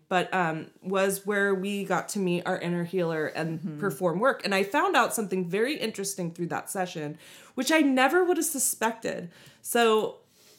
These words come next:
Speaker 1: kind of to be graphic, but that's just how this stuff goes, is
Speaker 2: Mm-hmm.
Speaker 1: like, I have to go to the bathroom a lot. You
Speaker 2: Mm-hmm.
Speaker 1: know what I mean? And what I learned in that session is because that's my body's way of taking all of the energy that
Speaker 2: And
Speaker 1: attract
Speaker 2: coming
Speaker 1: and
Speaker 2: out, yep, clearing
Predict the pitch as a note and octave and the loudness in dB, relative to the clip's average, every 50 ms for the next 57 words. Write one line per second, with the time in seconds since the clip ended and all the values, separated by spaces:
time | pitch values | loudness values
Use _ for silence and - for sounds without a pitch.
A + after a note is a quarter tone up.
0 | _ _ - - - A#3+ A#3 A#3+ A#3+ A3 G3 A#3 F#3+ A#3 A3+ A3+ G#3+ F3 - F#3+ | _ _ -8 -2 0 2 4 4 4 4 2 2 2 4 4 4 2 2 2 4
1 | F3 F3 F#3 - G#3+ G#3+ G#3+ - F#3+ - F3+ F3 F3 - - F3+ F3 - F3+ E3 | 4 4 4 2 -2 -4 -4 -4 0 0 0 0 0 -2 -6 -6 -6 -6 -6 -6
2 | D#3+ D#3+ D#3+ - - - E3 E3+ - - - E3+ E3 E3 E3+ E3 E3+ - A#3 A3+ | -6 -6 -6 -6 -6 -6 -8 -10 -8 -6 -6 -4 -4 -4 -4 -4 0 0 2 2
3 | G#3+ F3+ E3+ F#3+ - - - - G#3 G#3 G#3+ G#3 G#3 F#3+ F#3+ F3+ E3+ E3+ F3 F3+ | 2 0 0 -2 -6 -4 0 2 2 2 2 0 0 0 0 0 0 0 2 2
4 | E3+ E3+ E3+ F3 D#3+ D#3 D3+ D3 - - - - - - - - G3+ F3+ - F3+ | 2 2 0 -2 -6 -6 -6 -6 -6 -8 -8 -10 -12 -12 -6 -4 0 2 2 2
5 | E3+ E3+ E3+ E3+ F3 E3+ E3 D#3+ E3+ F#3 F3+ - - - - - - _ - G#3+ | 2 2 2 2 2 2 0 0 -2 -4 -6 -8 -14 -20 -20 -20 -6 _ 4 4
6 | A3+ G#3+ A3+ G#3+ G#3+ G#3 G3+ G3+ G3+ A3+ A#3+ C#4+ D4+ C#4+ C4+ B3 A3 G3 - - | 6 6 6 6 6 4 4 2 2 2 2 4 4 2 2 4 2 2 2 0
7 | - - A#3+ B3+ - C4+ A#3 A3+ G#3 G3 F#3+ G3+ F#3+ - G#3 F3 E3+ E3+ F3 F3 | 0 0 0 0 -2 -2 -2 -2 -2 -2 -4 -4 -4 -2 -2 -2 0 2 2 2
8 | F3 - - A3+ A3 G#3 G3+ F3+ F3+ F3+ D#3+ E3 F3 G3 G3 G#3 G3 F#3+ F#3 F#3 | 2 0 -2 0 0 0 0 0 2 2 2 2 2 0 -2 -4 -4 -2 0 0
9 | F3+ F3+ F#3+ G3+ - - F3 - - G3+ F#3 F#3 F#3+ F3 - - E3+ E3+ E3+ F3+ | 0 0 0 -2 -4 -6 -6 -6 -4 -4 -2 -2 -2 -2 0 0 0 2 0 0
10 | F3 E3+ F3 - D#3 F3+ F3+ F3+ F#3+ F#3+ F#3+ A3 A3+ A#3 A3+ F#3 G#3 G3 F3 - | 0 -2 -2 0 0 0 2 2 0 0 0 0 0 0 0 0 2 2 2 2
11 | - - - F3+ F3 - - G#3 F3+ F#3 G3 G3 F#3 F#3+ F#3+ F#3+ F#3 F#3 F3+ F3+ | 2 2 2 0 0 2 4 6 6 6 6 4 2 2 2 0 0 0 0 2
12 | F3+ F3 F3 E3+ E3+ E3 - - F3+ F#3+ F#3 F#3 A3 A#3+ - - - - - - | 2 2 2 2 0 -2 -4 -2 -2 0 2 2 2 0 -2 -8 -14 -20 -16 -4
13 | - F#3 G#3 G#3 | 0 4 4 6